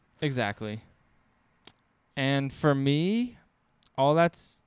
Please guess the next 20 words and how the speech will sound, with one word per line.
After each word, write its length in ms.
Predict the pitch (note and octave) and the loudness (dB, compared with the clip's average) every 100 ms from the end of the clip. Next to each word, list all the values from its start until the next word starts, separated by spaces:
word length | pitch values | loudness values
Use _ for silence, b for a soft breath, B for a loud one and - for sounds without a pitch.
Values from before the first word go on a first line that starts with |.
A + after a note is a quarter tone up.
| - | -18
so 220 | - C#3+ | -4 -2
there's 240 | C3+ C3+ C3 | 2 2 4
one 220 | D3 F3 | 2 2
story 340 | - D#3+ C#3+ | 2 4 6
I 100 | B2+ B2 | 6 4
wanna 260 | B2 A2 | 2 0
share, 440 | G#2 G#2 F#2 G2 A#2+ _ b b b b - | -4 -6 -6 -6 -8 _ b b b b 0
with, 260 | B2+ A2 | 0 2
uh, 260 | A#2+ A2 G#2 | -2 -2 -4
what's 220 | G#2+ G#2+ | -6 -8
been 180 | - A2+ | -8 -6
going 260 | A2 G#2 | -4 -4
on. 360 | G#2 G2+ G#2 A#2+ - _ | -4 -6 -6 -8 -14 _
So 420 | - - B2+ A2+ | -12 -2 0 0
it, 200 | A2+ A#2+ - | -2 -4 -6
it 100 | B2+ | -2
was 480 | B2 A#2+ A2+ - - - - | 0 2 0 -4 -14 -16 -2
my 160 | C3 | 2
wife's 340 | A#2+ A2+ C3+ - | 4 2 -2 -4
birthday, 680 | C3+ B2 - A#2 A#2+ F3 | -4 -4 -2 -2 0 -2